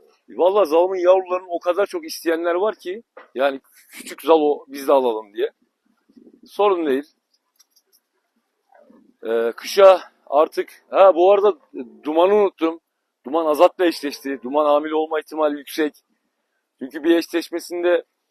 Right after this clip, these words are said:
boş geçti. Bir şey yoktu. O tutmadı.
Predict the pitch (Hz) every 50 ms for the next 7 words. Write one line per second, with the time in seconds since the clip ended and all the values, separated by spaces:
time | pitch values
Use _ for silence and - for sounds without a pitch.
0 | _ _ _ _ _ _ 113 113 113 127 165 180 170 - - 135 127 - - 123
1 | 113 117 - - 156 151 147 151 180 180 - - - 151 175 196 202 - _ _
2 | _ _ _ _ _ _ _ _ - 135 160 - - - - - 185 185 151 139
3 | 110 92 -